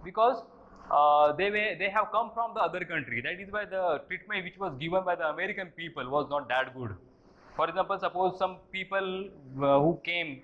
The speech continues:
uh, who comes from other country, we become, uh, so polite with them because we have certain, uh, good nature, we have certain good, uh, what we can say, our culture, that Atithi Devo Bhava, right?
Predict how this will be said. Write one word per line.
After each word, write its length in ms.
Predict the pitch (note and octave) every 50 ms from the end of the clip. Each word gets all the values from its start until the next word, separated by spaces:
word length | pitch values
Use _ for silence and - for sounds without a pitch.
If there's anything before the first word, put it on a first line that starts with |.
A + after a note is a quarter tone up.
| D3 E3+
uh, 140 | D#3 C#3+ C#3+
who 160 | C#3+ E3+ F3
comes 340 | D#3+ - F#3 E3 C3+ - - - _ - - _ _
from 180 | - D#3 E3 D#3+
other 300 | D#3+ D3 D#3 E3 D#3+ E3
country, 500 | - D#3 D#3 D#3 E3 D#3 B2+ G#2 G2+ - _ _ _ - _ - - - - - - - - - - - - - B2+
we 100 | C#3 C#3+
become, 520 | C#3 D3 - D#3+ E3 E3+ F3 E3+ D#3+ C#3
uh, 300 | B2+ B2+ B2+ B2+ B2 B2 - -
so 120 | - F3 F3+
polite 400 | - D3+ C#3 C#3 D3+ D#3+ D#3 D3+
with 120 | D#3+ D3+ C#3+
them 160 | D#3+ D#3+ D#3
because 300 | D3 D3 - D#3+ F3 E3+ - - _ - - - - C3
we 140 | C#3+ F3+ F3
have 260 | D#3 D#3+ E3 F3 E3+ E3+
certain, 400 | E3 D3+ D3 D3 D#3+ D#3+ D#3+ D3+
uh, 240 | C#3+ C#3 C3+ B2+ B2
good 320 | A#2+ B2 D3+ E3 C#3+ B2+ B2+
nature, 540 | C#3 C#3 D3 D#3 D#3 - F3 F#3+ G#3+ G3 E3+
we 120 | D3 D3 D3+
have 160 | D3+ D3+ D3+ -
certain 280 | D3+ C#3 D3+ D3+ C#3+
good, 240 | C3 D3+ D3+ C#3+ - - _ _ _ _ _ -
uh, 580 | - A#2+ A#2+ A#2+ A#2+ A#2 A#2 A#2 A#2 A#2 A#2+ A#2+ A2+ - _ _ _ _ _ _ _ - - - - -
what 160 | C3+ C#3 C3+
we 100 | C#3+ C#3+
can 220 | C3 D3 D3 C#3+ C#3+
say, 240 | D3+ D3+ E3+ F#3+ - - - - - - -
our 140 | B2+ D3+ C3+
culture, 480 | - D3 D3 D3+ C#3+ F#3 F#3 A3+ - - _ _ - _ _ B2+
that 180 | C#3+ C#3+ E3+ C#3
Atithi 400 | D3+ D#3 - G#3 G#3 G#3 G#3+ E3
Devo 240 | E3 D#3+ D#3+ D#3 C#3+
Bhava, 300 | D3 B2 G#2+ F#2 F#2 - - _ - _ _ _ - - - - - -
right? 240 | A#2+ D3+ F3+ D#3+ B2+